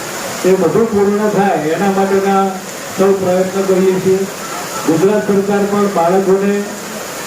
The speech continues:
ગરીબ વિદ્યાર્થી હોય, મા બાપની પાસે આર્થિક બાબતની સંકળામણ હોય, તકલીફ હોય,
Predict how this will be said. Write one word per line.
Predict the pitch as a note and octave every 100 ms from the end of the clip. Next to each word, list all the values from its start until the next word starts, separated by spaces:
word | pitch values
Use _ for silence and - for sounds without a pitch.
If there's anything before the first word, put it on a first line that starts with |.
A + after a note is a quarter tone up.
| -
ગરીબ | D#3 D#3+ G3 F#3
વિદ્યાર્થી | F3+ G3 F#3+ F#3
હોય, | F#3 F#3+ F#3+
મા | F3 E3
બાપની | F3+ F#3+ - G3
પાસે | F#3 E3+ F#3+ F#3+ G3 - - - - -
આર્થિક | - G3 F#3+ F3+
બાબતની | F3+ F#3+ F#3 F#3+
સંકળામણ | D#3+ D#3+ F#3 F#3+ F#3+ F#3+
હોય, | F#3+
તકલીફ | F#3+ D#3 F#3+ G3 F#3
હોય, | F#3+